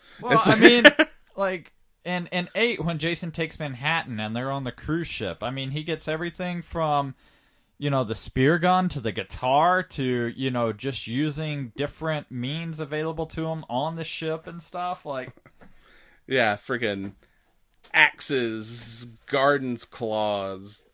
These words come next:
Speaker 2: superhuman strength, fire, fire pokers, spear guns, fence posts, an R V, <laughs> a dart, <laughs> a lot of bare hands and super strength kills. Yeah. Double axes,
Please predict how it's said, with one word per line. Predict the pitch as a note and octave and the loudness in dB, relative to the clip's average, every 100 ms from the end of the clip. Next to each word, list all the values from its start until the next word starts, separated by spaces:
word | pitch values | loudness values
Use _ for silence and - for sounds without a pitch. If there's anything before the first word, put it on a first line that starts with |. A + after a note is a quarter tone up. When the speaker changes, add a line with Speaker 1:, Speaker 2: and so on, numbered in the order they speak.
| - - | -20 -20
Speaker 2:
superhuman | - - D3 D3 C3 C#3+ B2+ | -16 -8 -6 -4 -4 -2 -2
strength, | A2+ - A2 G2 - | -4 -6 -6 -6 0
fire, | E3 D3 - _ _ _ _ _ - | 4 4 2 _ _ _ _ _ -20
fire | - - C#3 C3 | -14 0 2 2
pokers, | A#2 G#2+ G2+ - | 0 -2 -4 -4
spear | - F3 B2+ | 0 0 2
guns, | A#2+ G#2 G2+ | 0 -2 -4
fence | - A#3+ - | -4 -4 -2
posts, | E3+ B2 G2+ - - - - - - - _ _ _ - - | 0 0 0 -6 -16 -18 -18 -20 -20 -20 _ _ _ -14 -4
an | D#3+ | 2
R | G3 D#3 | 6 6
V, | D3+ C#3 A2+ G2 - - - | 4 2 2 -2 -8 -20 -18
<laughs> | C3 - F#3 F#3+ | -12 -6 0 4
a | D#3 | 4
dart, | C#3 - E3 B2 - - _ _ | 2 2 4 4 0 -14 _ _
<laughs> | _ - | _ -2
a | A3+ - - - - - - | 0 0 -6 -18 -18 -16 4
lot | C#3+ F3 | 8 8
of | C#3+ | 8
bare | E3 D#3 | 8 8
hands | D3 D3 C#3 | 6 4 2
and | G#2+ | -4
super | - C3 A#2 | -6 -4 -4
strength | - G#2 - | -4 -6 -6
kills. | G#2+ G#2 G#2 - - - - _ _ | -6 -4 -4 -8 -16 -20 -20 _ _
Yeah. | A2 G#2+ G2+ G2+ C#3+ - - _ _ _ _ _ _ C#3+ B2+ | 0 2 2 -2 -10 -20 -20 _ _ _ _ _ _ -18 0
Double | D#3 E3 B2 | 2 4 4
axes, | G#2 - G2+ F#2 F2+ - | 2 -2 -8 -10 -12 -18